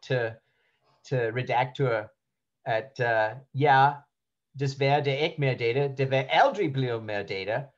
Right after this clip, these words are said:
fordi det, det vil aldrig blive mere af disse her, øh, ten ti net, øh, linjer i, i, i vores livsstil, i hvert fald. <laughs> Så, øh, så det er bare, vi skal lave vores analyse med de data, som vi har.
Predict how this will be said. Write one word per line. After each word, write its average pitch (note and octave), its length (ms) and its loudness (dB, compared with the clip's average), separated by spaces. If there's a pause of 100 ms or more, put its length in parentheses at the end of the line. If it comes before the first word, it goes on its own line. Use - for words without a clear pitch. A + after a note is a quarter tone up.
(140)
fordi C3+ 280 -2
det, C3+ 440 -2
det C3+ 100 -2
vil C3+ 160 -2
aldrig D3 340 0
blive C3 240 -2
mere B2 400 -2 (640)
af C3 140 -4
disse C3 340 -6
her, B2 360 0 (300)
øh, A2 100 -8
ten B2+ 240 -6
ti C#3 140 -6
net, D3 220 -2 (120)
øh, B2+ 220 -4
linjer D#3 480 -4
i, C3 60 -10
i, C3 360 -8
i B2 40 -6
vores B2+ 400 2
livsstil, A2+ 440 -6 (320)
i B2+ 60 -8
hvert B2+ 260 -4
fald. A2+ 220 -2 (500)
<laughs> - 0 - (500)
Så, C#3 460 4
øh, B2 320 2 (500)
så C#3+ 500 2
det D#3 140 2
er D3 100 0
bare, C3+ 320 4
vi C#3 120 -6
skal C3+ 280 -2
lave C3+ 420 2 (100)
vores B2+ 560 -4
analyse C3+ 460 -2
med C3+ 100 -2
de C3 100 -8
data, A#2+ 220 -6
som A2 260 -8
vi A#2+ 60 -12
har. C3 420 0